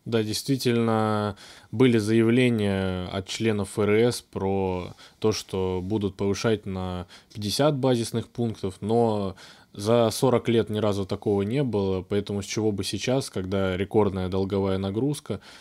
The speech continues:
повышать, э, так резко? Это, конечно, вряд ли. Мне кажется, что это просто было сделано, чтобы как-то напугать рынки, что ли, я не знаю, перед, э, чтобы, когда было следующее заседание, в любом случае был позитив, потому что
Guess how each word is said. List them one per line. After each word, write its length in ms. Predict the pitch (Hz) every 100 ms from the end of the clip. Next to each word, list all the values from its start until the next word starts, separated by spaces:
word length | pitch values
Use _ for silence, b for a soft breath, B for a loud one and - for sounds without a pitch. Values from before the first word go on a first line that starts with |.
| B -
повышать, 560 | 104 104 - 113 101 -
э, 320 | 95 95 92
так 220 | 107 101
резко? 420 | 104 104 95 - 95
Это, 340 | 95 107 101
конечно, 360 | 113 110 101 104
вряд 300 | 113 147 113
ли. 240 | 92 87 B B B B -
Мне 140 | 120
кажется, 320 | 123 117 -
что 180 | 104 123
это 180 | 110 113
просто 400 | - 131 127 113
было 200 | 110 117
сделано, 380 | 107 123 117 104
чтобы 360 | - 107 110
как-то 320 | 101 110 -
напугать 500 | 110 101 120 123 113
рынки, 340 | 113 131 131 110
что 220 | - 107
ли, 120 | 101
я 80 | 104
не 100 | 101
знаю, 680 | 101 107 101 95 92 95 98 B B B
перед, 320 | - 113 104 110
э, 320 | 110 107 110
чтобы, 580 | - 127 127 123 113 - _ -
когда 340 | - 117 131 123
было 260 | 120 127
следующее 340 | - 127 - 113
заседание, 520 | 113 123 131 165 113
в 60 |
любом 280 | 107 113 127
случае 320 | - 120 -
был 180 | 104 113
позитив, 520 | - 107 120 - 92 -
потому 280 | - 104
что 420 | 107 - 104 104